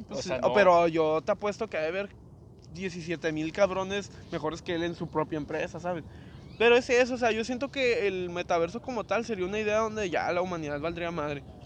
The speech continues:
Speaker 2: O sea, si se llega a hacer como este güey lo plantea, de que no, tú puedes, ¿para qué chingados vas a tomar un avión si te puedes poner tu tra-, tu avatar, lo vistes y la verga, y ya te reúnes con, en Australia?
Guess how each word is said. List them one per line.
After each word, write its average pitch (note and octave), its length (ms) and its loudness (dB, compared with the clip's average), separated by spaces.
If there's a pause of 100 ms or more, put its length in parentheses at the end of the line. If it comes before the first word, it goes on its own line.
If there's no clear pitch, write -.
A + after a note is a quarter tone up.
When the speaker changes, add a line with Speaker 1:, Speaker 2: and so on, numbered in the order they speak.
(280)
Speaker 2:
O - 40 -16
sea, F3 160 6
si F#3 200 -2
se F3+ 160 0
llega F3 220 6
a - 40 10
hacer A3+ 360 4
como F#3+ 200 -2
este E3 160 -4
güey G#3 180 2
lo A3 120 4
plantea, E3 500 0 (640)
de D#3+ 120 -2
que D#3 120 -4
no, E3+ 260 2
tú F3+ 120 -8
puedes, F#3 400 0
¿para D#3 260 2
qué D#3+ 220 -4
chingados F3+ 340 -4
vas F3 160 -2
a F#3 80 -6
tomar D#3+ 240 -2
un F3 100 -4
avión F#3+ 400 -2
si F#3 160 -6
te D#3+ 120 -8
puedes D#3 260 -2
poner D3+ 300 -6
tu F3 140 -6
tra-, E3 340 4
tu D#3 120 0
avatar, E3 380 4
lo D#3+ 100 -4
vistes E3 400 -8
y F3+ 60 -6
la D3+ 100 0
verga, E3+ 320 -2 (380)
y D3+ 440 2
ya D3+ 260 0
te E3 140 2
reúnes D#3 440 -2
con, E3 240 -2
en D3+ 400 -4
Australia? D#3 640 0